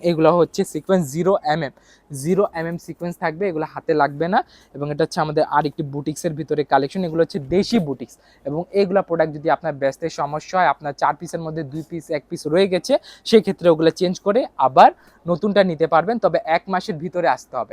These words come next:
এক মাসের ভিতরে চেঞ্জ করা, চেঞ্জ করে আবার নতুন প্রোডাক্ট পাবেন। এবং এটা হচ্ছে আমাদের ইন্ডিয়ান ব্র্যান্ডের কিছু একটা প্রোডাক্ট, এটা হচ্ছে আমাদের নুটস নায়াব, নুটস নায়াবে পুরা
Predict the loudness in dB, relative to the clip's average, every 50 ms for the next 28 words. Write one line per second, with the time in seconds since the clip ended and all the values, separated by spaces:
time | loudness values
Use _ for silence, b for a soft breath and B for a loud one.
0 | -2 -2 -2 -2 -2 -4 -4 -4 -4 -6 -6 -6 -4 -4 -4 -4 -4 -6 -2 0
1 | 0 0 0 2 4 8 10 10 8 b b b b b b b _ -2 2 2
2 | 2 2 4 6 8 8 8 8 4 2 0 -2 -4 -4 0 2 2 2 4 4
3 | 2 0 0 -2 -4 -4 -6 -6 -4 -4 -2 4 4 4 4 4 -2 -2 0 0
4 | -4 -4 -2 -4 -4 0 0 0 0 2 2 0 0 0 -6 -14 -12 -12 -8 -8
5 | -8 -6 -6 -6 -6 -4 -2 -2 -2 0 -2 -6 -8 -8 -8 -6 -6 -6 0 2
6 | 2 2 2 0 0 0 0 0 -2 -8 -6 -4 0 0 0 0 0 -4 _ b
7 | b b b b b -6 -2 -2 -2 -2 -2 -4 0 4 4 6 6 6 4 2
8 | 2 2 0